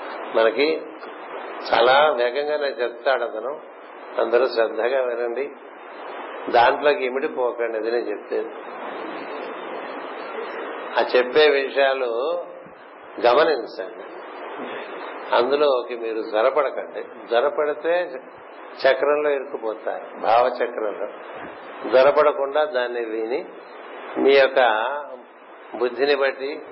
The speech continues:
మీ జీవితాన్ని నిర్వర్తించుకుంటూ, నిర్వర్తించుకుంటానండి. ఆ బుద్ధి బాగా ప్రకాశించడానికి దైవము, ధ్యానం చేయటము,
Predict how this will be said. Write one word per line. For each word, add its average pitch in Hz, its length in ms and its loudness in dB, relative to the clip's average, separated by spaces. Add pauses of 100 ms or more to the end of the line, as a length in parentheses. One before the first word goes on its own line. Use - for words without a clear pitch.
(800)
మీ 123 160 4
జీవితాన్ని 127 460 2
నిర్వర్తించుకుంటూ, 123 720 -4 (440)
నిర్వర్తించుకుంటానండి. 123 1200 0 (640)
ఆ 127 140 6
బుద్ధి 131 400 0
బాగా 139 400 4
ప్రకాశించడానికి 123 1120 -4
దైవము, 120 560 -2 (600)
ధ్యానం 107 480 2
చేయటము, 113 460 -2